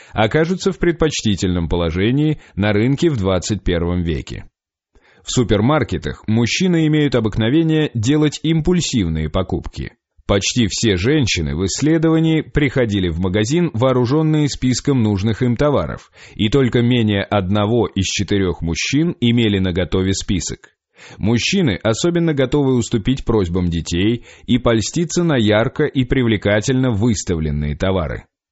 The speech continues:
В магазинах компьютеров видеозаписи Андерхилла показывают мужчин, внимательно изучающих надписи на упаковках и любую другую литературу или имеющиеся вокруг вывески.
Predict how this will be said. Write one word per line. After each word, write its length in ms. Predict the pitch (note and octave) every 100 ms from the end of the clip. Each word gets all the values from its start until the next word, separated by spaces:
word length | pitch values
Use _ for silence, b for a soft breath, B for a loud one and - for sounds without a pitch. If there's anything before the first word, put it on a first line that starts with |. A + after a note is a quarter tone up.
| _ _ _ _ _ _ B B B
В 100 | F2
магазинах 560 | A#2+ C3+ C3+ D3 B2 -
компьютеров 800 | B2 A2+ E3+ E3 F#2 C#2 - -
видеозаписи 920 | G#2 B2+ C3+ B2 C#3 D#3 D3+ - C#3
Андерхилла 720 | - A2+ A#2 B2 A#2 D3 D3+
показывают 680 | D3 A#2+ A2 F#2 F2+ E2+ D2+
мужчин, 520 | F2 E2 - B2 D3 B B B
внимательно 640 | G2 C3 E3+ F3+ F#3 F#3
изучающих 720 | D3+ C3+ A#2+ A#2+ C3 C#3+ C3
надписи 500 | A#2+ F#2+ D#2 E2 -
на 140 | E2+ F2
упаковках 720 | D#2+ F#2+ - D#3 - D#3+ - B B
и 100 | A#2+
любую 400 | B2+ A#2+ D#3 E3
другую 440 | B2+ A2 A2+ B2
литературу 680 | B2 G#2+ A2 F#2+ - G2+ C3
или 400 | - C#3+ E3+ E3
имеющиеся 640 | C3 G2 G#2+ - B2+ B2 C3
вокруг 400 | C3 G#2 F#2+ G#2+
вывески. 640 | A#2 A2 D2 - - -